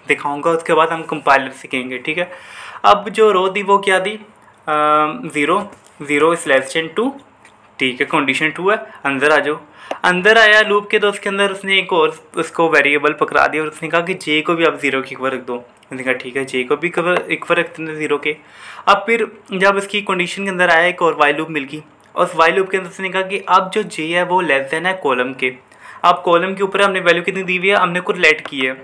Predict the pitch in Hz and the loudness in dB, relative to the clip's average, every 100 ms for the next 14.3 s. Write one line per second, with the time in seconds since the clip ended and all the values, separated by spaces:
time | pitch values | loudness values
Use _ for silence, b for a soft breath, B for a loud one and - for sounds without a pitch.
0 | - - - 127 123 - B B B - | -20 -20 -8 -8 -8 -14 B B B -4
1 | 156 151 156 139 135 143 170 170 160 180 | -2 -2 0 2 2 2 -2 -2 -2 -4
2 | 180 165 165 165 175 240 - - - - | -6 -2 -2 0 0 -2 -8 -20 -20 -20
3 | _ _ _ _ - - _ - 160 147 | _ _ _ _ -20 -20 _ -6 2 2
4 | 143 - - B B B B B 214 240 | 0 -8 -20 B B B B B 4 4
5 | 240 233 220 233 226 226 226 214 240 240 | 2 -2 2 4 4 4 -2 2 4 4
6 | 220 226 233 202 180 202 196 214 214 214 | 4 2 2 -4 -4 -6 -4 -2 -2 -4
7 | 214 - 196 175 165 196 180 165 - - | -4 -4 2 4 4 0 0 -2 -6 -16
8 | - 165 175 175 151 139 156 156 151 143 | -2 -2 0 2 4 4 2 2 4 2
9 | 139 147 147 143 - 160 190 160 143 135 | 2 0 2 0 -4 0 2 6 4 4
10 | 151 - 139 131 139 135 139 135 143 135 | -4 -8 -8 -4 -4 -2 -2 -2 -2 0
11 | 143 143 131 - 165 - B B B - | 0 0 -2 -4 -10 -12 B B B 2
12 | 135 135 139 135 139 127 - 143 135 123 | 2 2 -2 0 2 2 -4 -6 -2 -2
13 | 123 131 131 123 123 135 - 127 139 - | -2 -6 -8 -8 -10 -12 -8 -8 -10 -18
14 | - 151 196 | -10 -8 -8